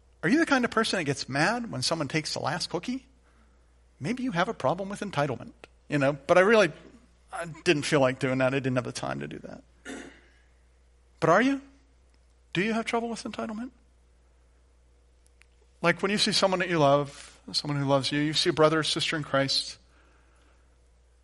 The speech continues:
and they're not doing something you expected them to do. It's not a big deal, but it just kinda makes you mad. Or that person, have you watched the new Dodge Ram commercials? They're not Dodge, the Ram truck commercials.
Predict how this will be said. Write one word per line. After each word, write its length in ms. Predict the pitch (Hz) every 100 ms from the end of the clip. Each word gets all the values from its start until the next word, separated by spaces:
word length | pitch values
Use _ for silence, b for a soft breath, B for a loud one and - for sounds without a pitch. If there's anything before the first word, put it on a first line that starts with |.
| -
and 100 | 165
they're 60 |
not 180 | 175 185
doing 200 | 170 165
something 300 | - 156 147
you 40 |
expected 460 | 131 - 147 135 135
them 120 | 131
to 120 | 120
do. 280 | 120 127 139 143 _ _
It's 140 | - -
not 100 | 127
a 60 |
big 160 | 131 123
deal, 320 | 143 156 156 _ _ _ _ _ _ _ _
but 120 | -
it 20 |
just 140 | - -
kinda 140 | 139
makes 220 | 127 123
you 60 | -
mad. 260 | 131 143 - _ _ _ _ _ _ _ _ _ _ _ _ _ _ _ _ _ _ _ _ -
Or 100 | 156
that 160 | 160
person, 240 | - 165 170
have 80 | 160
you 80 |
watched 300 | 202 311 320
the 80 | -
new 160 | 330 277
Dodge 340 | 196 185 180
Ram 240 | 160 151 156
commercials? 480 | - 147 147 156 139
They're 80 |
not 120 | 135 131
Dodge, 260 | 135 131
the 100 | 156
Ram 220 | 151 180
truck 200 | - 175
commercials. 540 | 175 165 160 180 151